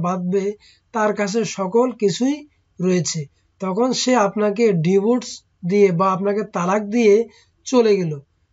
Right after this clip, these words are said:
তখন তার নামে যে সম্পত্তি আপনি ক্রয়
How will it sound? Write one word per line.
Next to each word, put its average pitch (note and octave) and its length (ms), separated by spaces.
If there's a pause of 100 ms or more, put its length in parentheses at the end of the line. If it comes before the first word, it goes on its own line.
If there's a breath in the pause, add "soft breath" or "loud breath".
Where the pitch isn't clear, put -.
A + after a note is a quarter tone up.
(200)
তখন G#3 340 (220)
তার G#3 240
নামে A#3+ 240
যে A3 140 (160)
সম্পত্তি G3+ 540
আপনি A#3 220 (120)
ক্রয় F#3+ 240